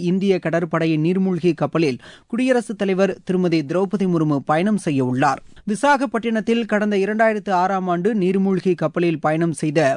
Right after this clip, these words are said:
மறைந்த முன்னாள் குடியரசுத் தலைவர் டாக்டர் அப்துல் கலாமிற்கு பிறகு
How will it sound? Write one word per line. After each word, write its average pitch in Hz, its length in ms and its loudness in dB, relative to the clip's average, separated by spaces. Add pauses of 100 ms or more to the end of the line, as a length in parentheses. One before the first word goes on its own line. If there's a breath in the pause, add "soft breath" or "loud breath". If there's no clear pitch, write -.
மறைந்த 175 420 0
முன்னாள் 160 360 0
குடியரசுத் 156 480 -2
தலைவர் 165 380 0
டாக்டர் 160 400 -2
அப்துல் 156 400 0
கலாமிற்கு 156 520 0
பிறகு 160 360 2